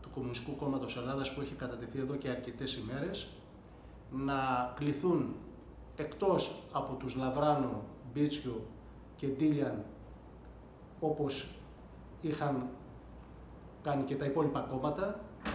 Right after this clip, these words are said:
να κληθεί και ο πρόεδρος, ο πρώην πρόεδρος της αδαε, ο Χρήστος Ζαμπύρας,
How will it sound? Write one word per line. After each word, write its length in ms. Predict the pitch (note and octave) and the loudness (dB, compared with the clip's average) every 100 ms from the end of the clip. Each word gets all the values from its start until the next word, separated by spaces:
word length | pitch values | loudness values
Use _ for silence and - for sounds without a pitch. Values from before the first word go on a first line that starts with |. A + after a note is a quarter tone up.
| - - C3+ | -4 -4 2
να 100 | C#3+ | 2
κληθεί 580 | C#3+ C#3+ F3+ D#3+ B2+ - | 2 2 6 6 4 4
και 100 | F#3+ | 8
ο 60 | F3+ | 8
πρόεδρος, 800 | - E3+ E3+ D3+ B2+ A2+ - - - - - - - - - | 8 10 10 8 2 0 -4 -8 -12 -12 -12 -12 -12 -12 -8
ο 60 | B2+ | -2
πρώην 280 | C#3+ F3+ D#3+ | 6 8 8
πρόεδρος 420 | E3 D#3 D3+ C#3 | 6 4 4 0
της 140 | - | -2
αδαε, 500 | C3 C3 C#3 C#3 A#2 - | 0 2 4 4 2 -2
ο 60 | A#2+ | -2
Χρήστος 340 | D3+ D3+ B2 | -2 -2 -2
Ζαμπύρας, 720 | A2+ A#2 C3 D3 F#3+ - - | -2 -2 2 4 4 2 0